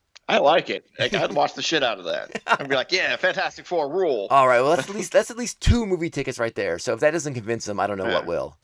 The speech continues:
Speaker 2: <laughs>
Speaker 1: Well, all right. Here's the real test.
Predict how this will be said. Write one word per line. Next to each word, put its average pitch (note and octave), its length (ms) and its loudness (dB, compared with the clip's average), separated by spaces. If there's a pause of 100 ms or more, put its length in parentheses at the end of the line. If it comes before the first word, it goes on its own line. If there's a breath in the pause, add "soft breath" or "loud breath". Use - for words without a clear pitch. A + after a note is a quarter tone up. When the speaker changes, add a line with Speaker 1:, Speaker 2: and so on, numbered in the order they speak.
(460)
Speaker 2:
<laughs> - 760 -4
Speaker 1:
Well, D#2+ 320 0 (200)
all B2 120 4
right. B2 200 -2 (260)
Here's C#3 180 0
the B2 100 -4
real A#2 200 0
test. B2 520 -6